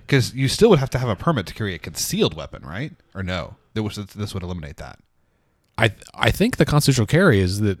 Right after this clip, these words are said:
Speaker 2: there's
Speaker 1: 'Cause,
Speaker 2: no
Speaker 1: 'cause we have open carry now, right? Like,
Speaker 2: Right.
Speaker 1: anybody who wants to can just strap a gun on and carry it around.
Speaker 2: I thought you had to have a license for it.
Speaker 1: I don't think so.
Speaker 2: Really?
Speaker 1: I don't think so.
Speaker 2: I don't know.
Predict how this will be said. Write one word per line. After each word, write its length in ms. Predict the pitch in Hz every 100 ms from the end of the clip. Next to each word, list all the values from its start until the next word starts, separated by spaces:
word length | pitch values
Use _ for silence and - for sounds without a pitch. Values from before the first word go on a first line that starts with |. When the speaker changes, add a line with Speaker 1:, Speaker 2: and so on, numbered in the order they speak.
| -
Speaker 2:
there's 300 | - 147 110
Speaker 1:
'Cause, 60 | 113
Speaker 2:
no 360 | 117 110 104
Speaker 1:
'cause 160 | 107 113
we 120 | 165
have 200 | 156 107 -
open 360 | 147 165 98 90
carry 680 | 101 87 85 85 85 87 _ _
now, 420 | 95 110 131 95 104
right? 200 | 92 98
Like, 160 | 95 113
Speaker 2:
Right. 100 | 135
Speaker 1:
anybody 280 | 151 139
who 80 | 120
wants 180 | 131 139
to 140 | 110
can 160 | 92 95
just 180 | 85 -
strap 280 | - 117 104
a 40 |
gun 180 | 107 117
on 180 | 90 85
and 120 | 82
carry 220 | 101 98
it 60 | 87
around. 360 | 101 90 71
Speaker 2:
I 40 | 110
thought 100 | 143
you 60 |
had 60 | 113
to 40 |
have 80 | 90
a 40 | 95
license 300 | 104 90 -
for 200 | 73 65
it. 40 |
Speaker 1:
I 100 | 95
don't 140 | 113 87
think 120 | 117
so. 280 | 87 67 - _ _ _ _ _ -
Speaker 2:
Really? 340 | 110 185 226 -
Speaker 1:
I 80 | 110
don't 140 | 107
think 120 | 95
so. 240 | 80 71 - -
Speaker 2:
I 80 | 135
don't 120 | 139
know. 260 | 156 85